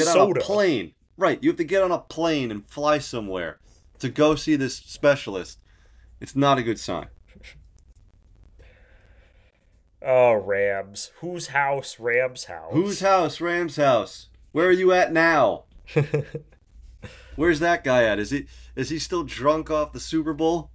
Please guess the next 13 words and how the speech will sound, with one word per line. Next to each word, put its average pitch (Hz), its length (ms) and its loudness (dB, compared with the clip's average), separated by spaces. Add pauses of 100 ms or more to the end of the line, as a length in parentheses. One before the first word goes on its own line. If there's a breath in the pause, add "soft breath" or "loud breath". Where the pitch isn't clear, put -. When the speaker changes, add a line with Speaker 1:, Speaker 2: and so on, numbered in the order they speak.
(100)
Speaker 2:
Or 131 240 2
i-, 131 40 6
is 127 560 2
he 139 460 2 (380)
sober 143 560 2
because 110 460 -2
this 110 220 -6
team 120 300 0
is 98 220 -4 (2750 soft breath)
just 120 220 -6
a 117 60 -2
dumpster 117 460 0
fire? 82 380 -2